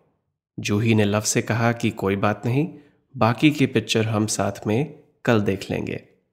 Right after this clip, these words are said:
और जाते जाते जूही ने लव से पूछा, "कल रूही का बर्थडे है, घर पर पार्टी है, तुम आओगे ना?" इससे पहले कि लव कुछ कह पाता,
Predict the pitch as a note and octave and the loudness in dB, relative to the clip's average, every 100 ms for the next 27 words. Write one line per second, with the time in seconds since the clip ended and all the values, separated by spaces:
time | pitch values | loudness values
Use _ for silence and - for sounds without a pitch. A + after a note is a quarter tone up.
0 | _ _ _ _ _ - G#2 F#2 A#2+ C#3+ | _ _ _ _ _ -4 -2 2 2 2
1 | E3 A#2 A2 G#2+ A2+ G2+ A2+ G#2 A2 G#2+ | 0 2 2 2 0 0 0 2 2 2
2 | G2+ F#2+ - G#2 - F2+ - - - _ | 0 -2 -2 -2 -2 -4 -4 -6 -10 _
3 | _ _ _ _ _ _ _ - G#2 G#2 | _ _ _ _ _ _ _ -2 2 2
4 | G#2 A2+ G#2 F#2+ G#2 G#2 B2 A2+ A#2 A#2 | 2 0 0 0 0 0 0 0 0 -2
5 | - _ _ - A#2+ G2+ G#2 F#2+ G2 G2+ | -8 _ _ -8 -4 -2 -2 0 0 0
6 | A2+ G#2 G2 F#2 - _ _ _ _ _ | 0 0 -2 -2 -10 _ _ _ _ _
7 | G3 G2+ A#2+ A#2 F#2+ A2 D3 - _ _ | 2 4 4 2 0 -2 -4 -12 _ _
8 | _ _ _ _ _ _ _ _ _ _ | _ _ _ _ _ _ _ _ _ _
9 | _ _ C3+ - C#3+ C#3+ B2 B2 B2+ A#2+ | _ _ -2 4 4 4 2 2 2 2
10 | A2 A2 - A2 - G#2+ A2 B2+ B2 C3 | 2 0 -2 -6 -4 -4 0 0 0 -2
11 | B2+ - | -2 -8